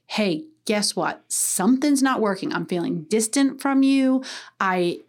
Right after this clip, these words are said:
I, I know I love you, but, like, I don't even know you anymore. Who are you? <laughs>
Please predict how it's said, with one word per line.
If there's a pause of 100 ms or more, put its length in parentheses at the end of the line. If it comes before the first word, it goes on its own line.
(120)
I, (140)
I
know
I
love
you,
but,
like,
I
don't
even
know
you
anymore.
Who (340)
are
you? (220)
<laughs>